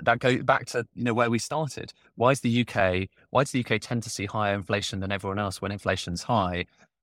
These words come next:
Well, it's partly 'cause of that. It's partly 'cause we tend to buy stuff from overseas. And so when those international prices are going up, then we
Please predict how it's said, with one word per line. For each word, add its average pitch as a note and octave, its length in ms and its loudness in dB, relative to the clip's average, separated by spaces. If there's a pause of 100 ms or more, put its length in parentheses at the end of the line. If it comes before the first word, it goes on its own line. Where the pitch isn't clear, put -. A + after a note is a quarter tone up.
Well, C3 80 2
it's C#3 80 -2
partly F3 480 0
'cause G#2+ 200 -4
of A2 100 -8
that. E3+ 240 0
It's - 100 -10
partly B2 320 -4
'cause A2+ 200 -6
we A#2+ 100 -2
tend A#2+ 220 -6
to B2 80 -6
buy D3+ 200 -2
stuff G#2 280 -4
from G#2+ 180 -2
overseas. G#2 480 -4
And G2+ 80 -6
so A2+ 100 0
when B2+ 200 0
those A#2 180 2
international G#2 380 -4
prices G#2 340 -4
are F#2 40 -6
going G2 300 0
up, - 240 -6
then G2+ 220 -2
we G#2 280 2